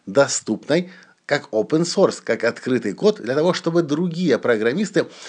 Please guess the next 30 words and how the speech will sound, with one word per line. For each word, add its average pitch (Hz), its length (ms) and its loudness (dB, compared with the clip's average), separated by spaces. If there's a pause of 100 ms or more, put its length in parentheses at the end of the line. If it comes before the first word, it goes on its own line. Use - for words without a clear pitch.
(120)
могли 156 540 2
использовать 127 680 0
это 147 240 0
в 120 60 -6
своих 175 400 0
приложениях. 143 720 0 (760)
Ай-яй-яй, 80 720 -2
куда 90 380 0
мир 92 220 -4
идет? 80 440 -8 (280)
Я 104 140 -4
вас 143 140 -2
предупреждал. 123 640 0
Если 98 180 -2
вы 170 80 6
проходили 165 480 2 (340)
тест 170 300 2
навигатора 131 460 2
настоящего 127 480 0
успеха, 139 320 0
если 120 160 -2
вдруг 117 280 -2
нет, 165 220 -2
в 101 140 -2
описании 104 500 0
есть 90 220 -4
ссылка 160 280 0
на 135 120 0
бесплатное 135 420 0
тестирование, 135 560 0